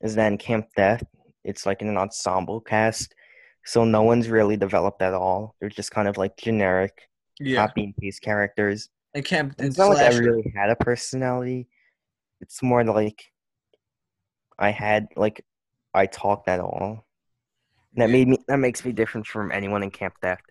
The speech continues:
Speaker 2: Well, yeah, 'cause I remember your cameo more than any of the other characters.
Speaker 1: And then Russell himself as the slasher is good now, in Camp Theft one, not two. But in one, he's good as a slasher. Like, he does the, he, like,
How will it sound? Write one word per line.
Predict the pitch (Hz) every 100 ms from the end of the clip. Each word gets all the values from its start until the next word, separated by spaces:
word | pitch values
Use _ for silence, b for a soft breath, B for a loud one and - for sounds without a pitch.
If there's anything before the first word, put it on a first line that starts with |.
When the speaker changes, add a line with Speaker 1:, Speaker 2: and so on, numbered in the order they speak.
| _ _ _ _ _ _ _ _ _ _ _ _ _ _ -
Speaker 2:
Well, | 226
yeah, | 214 123
'cause | - 147
I |
remember | 170 175 147
your | 131 143
cameo | 135 127 117 117
more | 120 123
than | 120
any | 123 120
of | 117
the | 120
other | 117 113 110 _ _ _ _ - _ _ _
characters. | - 135 123 - - _ _ _ _ _ _ _
Speaker 1:
And | 113 127
then | 139
Russell | 135 139 - 147
himself | 110 104 - 95 98 - -
as | 92 92
the | -
slasher | 98 - 92 92 -
is | 98 95
good | - 92
now, | - 101 101 107 _ -
in | 120
Camp | 131 117
Theft | - -
one, | 107 - - -
not | 98
two. | - - 58 - b b b b
But | 127 139
in | 135 131
one, | 117
he's | 104 104 98
good | 107 92 104 110
as | 104 98
a | 101
slasher. | - - - - 98
Like, | 110
he | 139
does | 127 139 117
the, | 117 107 -
he, | 139
like, | 127 117